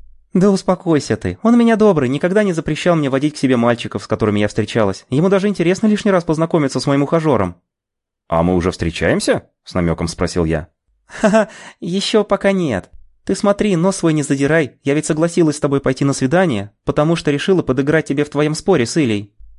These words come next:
Да и тем более я давно уже никуда так не выбиралась, отдыхать тоже надо». «Забавно», улыбнулся я.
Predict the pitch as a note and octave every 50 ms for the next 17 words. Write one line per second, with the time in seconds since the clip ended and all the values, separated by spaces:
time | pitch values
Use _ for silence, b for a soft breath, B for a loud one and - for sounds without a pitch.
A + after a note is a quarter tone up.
0 | - _ - - F3+ F#3+ F#3+ - G3+ G3 A3 A#3+ A#3+ A3 G3+ F#3+ F#3+ G3+ G3 F3
1 | F#3 F#3+ G3+ G#3+ A3 G#3 D#3+ C3+ B2 B2+ B2+ C3 C3 C3 B2+ B2 - B2 A#2 A#2
2 | A2+ A2 A#2 A2+ A#2 A2 G2 F#2+ - - - _ - - A#2+ B2 C#3+ C3 - F3
3 | E3+ - E3+ E3+ E3 F#3 F3+ D#3+ B2+ G2+ F#2 F2 F#2+ _ _ _ _ _ _ _
4 | _ - - F#2 E2+ G2 C#3 C3+ F#2+ E2+ F2+ G#2 A2+ G2 D#2 - _ _ - E2+
5 | E2 E2+ E2 D#2+ D#2+ D#2 D#2 - - F2 D#2+ D2+ D2 D2+